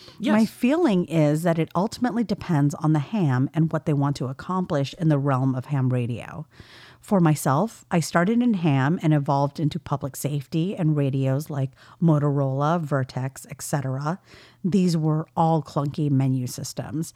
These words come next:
Speaker 1: Yes.
Speaker 2: So naturally, I started gravitating towards commercial grade gear as it seemed to be better quality. Having said that, Anytone is not commercial grade by
Speaker 1: Okay,
Speaker 2: any
Speaker 1: good.
Speaker 2: means,
Speaker 1: Thank you.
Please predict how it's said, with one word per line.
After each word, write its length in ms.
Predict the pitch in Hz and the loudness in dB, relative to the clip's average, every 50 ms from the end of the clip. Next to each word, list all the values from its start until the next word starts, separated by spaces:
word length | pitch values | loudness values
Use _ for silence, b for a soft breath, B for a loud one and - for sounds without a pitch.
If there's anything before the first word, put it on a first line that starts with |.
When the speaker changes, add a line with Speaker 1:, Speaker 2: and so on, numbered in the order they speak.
| B B | B B
Speaker 1:
Yes. 340 | 127 110 95 - - - - - | -6 -6 -6 -8 -12 -18 -14 -4
Speaker 2:
So 160 | - - 208 | 2 4 4
naturally, 720 | 185 190 226 302 339 - - 269 190 170 165 160 202 233 | 6 6 6 4 2 0 0 2 2 4 2 2 2 0
I 160 | - 175 175 | 0 0 0
started 360 | 190 - - 180 190 196 185 170 | 0 0 0 0 2 2 0 0
gravitating 760 | 160 170 160 175 190 240 240 - 190 151 143 147 143 156 156 | 0 0 0 0 0 0 -2 0 0 0 2 2 2 0 0
towards 260 | - - 165 156 - | 0 0 -2 -2 -2
commercial 540 | - - 180 165 156 160 165 - - 175 160 | -4 0 2 4 4 4 2 2 0 -2 -2
grade 400 | 156 - 160 151 143 143 147 - | -2 0 0 0 0 -2 -4 -4
gear 440 | - 208 208 175 147 143 147 147 - | -2 0 2 2 2 2 0 0 -2
as 160 | 147 156 151 165 | -2 -2 -2 -2
it 100 | 165 - | -4 -6
seemed 220 | - 175 160 160 | -4 -4 -2 -2
to 80 | - 160 | -2 -2
be 120 | 165 156 | -2 -2
better 300 | 143 - 151 139 131 131 | 0 0 0 0 0 -2
quality. 640 | - - - 226 233 220 180 - - 110 143 180 - _ B B B B B B B B B B B | -4 -2 0 0 0 2 0 -2 -4 -6 -14 -16 -16 _ B B B B B B B B B B B
Having 280 | 190 202 175 170 156 | 0 2 4 4 2
said 280 | 147 - - 262 285 220 | 2 2 0 0 0 2
that, 260 | 175 147 139 143 143 - - b b b b b | 0 0 0 -2 -4 -8 -14 b b b b b
Anytone 580 | 214 247 285 302 254 - - 196 160 151 147 160 | 2 4 4 4 4 2 2 2 4 4 4 2
is 320 | - - 175 170 151 - | 0 0 0 0 0 0
not 240 | 185 156 160 - - - | -2 -2 -2 -2 -8 -8
commercial 460 | - 170 170 190 175 - - 247 208 | -2 2 2 2 4 4 2 2 2
grade 480 | - 175 185 220 165 160 156 156 160 | 2 2 4 4 4 4 4 2 2
by 160 | 151 - 120 123 | 2 4 4 4
Speaker 1:
Okay, 260 | 123 123 117 - - | 4 4 2 2 2
Speaker 2:
any 200 | - 220 247 247 | 4 4 4 6
Speaker 1:
good. 100 | 226 202 | 6 4
Speaker 2:
means, 240 | 180 175 165 160 107 | 4 4 4 4 4
Speaker 1:
Thank 260 | 104 104 175 185 - | 4 2 2 0 -2
you. 160 | 98 87 87 | -2 -4 -4